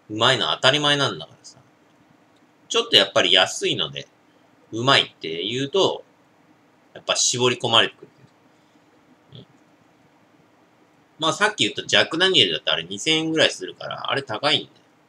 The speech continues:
だから基本買わないです。安いのでうまいってなると、うん、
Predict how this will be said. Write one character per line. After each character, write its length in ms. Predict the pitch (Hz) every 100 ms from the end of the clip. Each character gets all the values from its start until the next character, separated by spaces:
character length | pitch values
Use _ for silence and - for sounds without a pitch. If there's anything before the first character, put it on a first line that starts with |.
| _ _ _ _ _ -
だ 100 | 135
か 60 |
ら 60 | 95
基 100 | -
本 140 | 131
買 200 | 123 117
わ 60 | 123
な 100 | 120
い 40 |
で 40 | 80
す。 240 | - - _ - _ _ _ _ _ - - _ _ _ _ _ _ _ _ _ _ _ - - _ _ - - - _ _ - - - _ _ _ _ _ _ _ - _ _ _ _ _ _ _ _ _ _
安 380 | 95 101 - 180
い 80 | 180
の 100 | 127
で 100 | 95
う 100 | 92
ま 160 | 95 101
い 40 |
っ 500 | - _ _ _ _
て 100 | 110
な 180 | 120 120
る 180 | 107 - _ -
と、 300 | 170 175 - _ _ _ _ _ _ _ _ _ _ _ _ _ _ _ _ _ - -
う 40 |
ん、 180 | 95